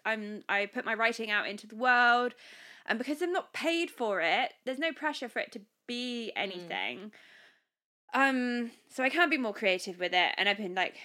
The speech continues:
Speaker 1: doing some, writing some poetry this year. Um, so I'm still a creative person. It's just that I, when I first started wedding photography, it was because I wanted to do photography as a job 'cause I thought it was really creative,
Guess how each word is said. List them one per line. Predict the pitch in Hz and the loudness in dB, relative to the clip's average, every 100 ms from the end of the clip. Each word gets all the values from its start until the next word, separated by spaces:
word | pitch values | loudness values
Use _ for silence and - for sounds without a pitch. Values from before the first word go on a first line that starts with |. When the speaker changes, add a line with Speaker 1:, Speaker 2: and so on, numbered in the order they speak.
| - - | -20 -12
Speaker 1:
doing | 180 165 | -10 -10
some, | 165 165 _ _ | -12 -20 _ _
writing | 185 147 - | -2 -2 -4
some | - - | -14 -16
poetry | - 339 311 - 311 285 | 0 2 2 0 -4 0
this | 302 294 | -2 -2
year. | 285 277 269 269 269 269 - - - - | 0 0 0 0 0 -2 -10 -20 -20 0
Um, | 240 233 214 214 214 - _ - | 4 6 6 4 0 -8 _ -2
so | 311 | 0
I'm | 349 | 0
still | - - 415 466 | -4 -2 0 0
a | - | 2
creative | 285 294 294 233 | 2 2 0 -6
person. | 294 359 339 196 175 196 | 2 2 2 0 0 -2
It's | 208 277 | -6 -8
just | 277 | -6
that | 269 226 - _ _ _ _ _ - 220 | -2 -2 -4 _ _ _ _ _ -16 -2
I, | 240 240 | 0 0
when | 247 | 0
I | 269 | 0
first | 247 254 254 | 4 2 2
started | 262 320 - 185 | 0 0 0 0
wedding | 185 190 | 0 -2
photography, | 180 190 175 - 165 175 208 - | -6 -10 -10 -6 -4 -2 -6 -4
it | 190 | -4
was | 196 | -6
because | - 202 190 | -8 -6 -2
I | 180 | -2
wanted | 175 180 175 | -4 -10 -14
to | |
do | 170 170 | -10 -10
photography | - 185 165 160 | -8 -12 -8 -10
as | 160 | -6
a | 180 | 2
job | 294 247 | 2 2
'cause | - | -4
I | 185 | -4
thought | 196 180 | -4 -6
it | |
was | 180 170 | -6 -8
really | 165 | -8
creative, | - 214 233 247 220 | -4 2 2 2 -2